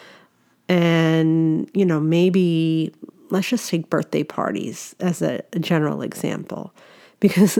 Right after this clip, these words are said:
<laughs> we know that birthday parties have become, like, this huge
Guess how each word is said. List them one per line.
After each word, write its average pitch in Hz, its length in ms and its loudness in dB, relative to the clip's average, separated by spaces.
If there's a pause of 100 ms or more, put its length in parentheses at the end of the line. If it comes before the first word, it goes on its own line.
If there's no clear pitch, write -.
(260)
<laughs> 247 240 -6
we 208 140 6
know 180 320 4
that 170 180 0
birthday 185 320 0
parties 160 540 0
have 156 160 -2
become, 156 800 0 (480)
like, 156 480 -2 (360)
this 170 240 0
huge 196 1200 2